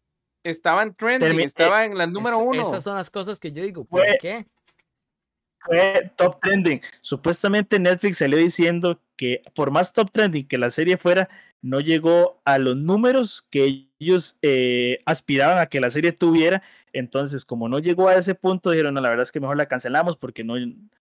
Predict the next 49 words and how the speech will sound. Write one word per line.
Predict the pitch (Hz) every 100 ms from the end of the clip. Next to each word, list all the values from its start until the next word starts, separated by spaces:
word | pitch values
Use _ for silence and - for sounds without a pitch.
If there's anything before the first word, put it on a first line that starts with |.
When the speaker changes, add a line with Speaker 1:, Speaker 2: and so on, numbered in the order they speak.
| _
Speaker 2:
ocupábamos | - 143 143 143 190 214 202
que | - 139
llegara | 135 165 190
a, | 190 147
a |
más | 135 165 -
público | 202 214 202 165
el | 139
que | 139
llegó | 127 131 170
y |
no, | 135
no, | 131 131
no, | 123 123
yo-, | 127
no |
Speaker 3:
Igual, | 147 180 139
Speaker 2:
dio". | 156
Speaker 3:
igual | 170 190
pasó | 226 214
Speaker 2:
Entonces | 220
Speaker 3:
hace | 208
muchos | 226 226 233 202
años | 214 226 -
cuando | 185 151 139
empezaron | 120 113 135 190 214
a, |
a | 156
hacer | 131 123 135 151
su | 208 175
propio | 196 196 226
contenido | 214 160 123 139 208
de |
series. | 196 208 202 226 _ _ _ _
Una | 160 180
de | 226
las | 196
mejores | 147 151 208 202
series | 220 147 113
que | 131 117
yo | 156
le | 196
he |
visto | 202 202 208
a | 151
Netflix | 131 175 _ - 233 - _ _
fue | - 156
sense | 185 180 -
eight. | 104